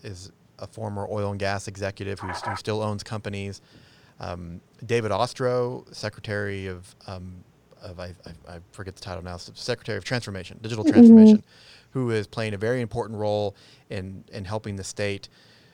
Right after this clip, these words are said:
Speaker 1: uh, improve its unemployment filing claim system, continues to own his own business, uh, that owns, uh, dozens of fast food restaurants. Uh,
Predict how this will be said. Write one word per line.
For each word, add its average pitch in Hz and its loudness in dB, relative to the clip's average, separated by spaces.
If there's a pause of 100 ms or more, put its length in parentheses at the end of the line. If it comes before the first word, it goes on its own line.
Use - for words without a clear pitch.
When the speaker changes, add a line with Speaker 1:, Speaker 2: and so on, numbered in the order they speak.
(260)
Speaker 1:
uh, 90 -8
improve 107 -10 (180)
its 95 -12 (180)
unemployment 104 -8
filing 104 -4
claim 117 -8
system, 117 -10 (340)
continues 107 -8
to 82 -12
own 104 -8
his 95 -10
own 110 -4
business, 107 -6
uh, 95 -8
that 98 -14
owns, 98 -12 (220)
uh, 98 -14 (100)
dozens 101 -6
of 90 -12
fast 104 -8
food 120 -8
restaurants. 117 -6 (600)
Uh, 95 -10